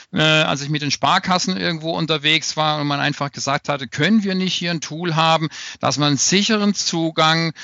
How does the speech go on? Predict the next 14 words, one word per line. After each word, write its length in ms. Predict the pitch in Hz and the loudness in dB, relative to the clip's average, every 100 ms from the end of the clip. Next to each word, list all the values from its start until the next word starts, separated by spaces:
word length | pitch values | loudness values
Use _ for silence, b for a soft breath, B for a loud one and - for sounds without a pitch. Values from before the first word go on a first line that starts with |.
| B - | B -4
letztendlich 580 | 143 - - 147 147 | -2 -2 -2 -2 -2
erlaubt 540 | 131 117 117 131 143 - | -2 0 2 2 0 -4
zu 400 | - 117 131 131 | -6 -4 -4 -2
meinem 420 | 113 107 117 120 | 0 2 2 0
Konto. 600 | - 95 113 - 98 101 - B B B | -2 0 0 0 -8 -12 -16 B B B
Ja, 460 | - 190 247 190 156 - | 0 2 0 -4 -16 -10
mm, 560 | 160 160 165 - 151 | -4 -4 -2 -2 0
da 80 | 156 | 2
hat 120 | 170 | 2
jemand 280 | 165 180 185 | 2 2 2
mir 120 | 175 | 2
dann 140 | 175 170 | 2 2
damals 340 | 165 175 175 - | 2 2 0 -2
gesagt, 320 | 151 165 | -2 -2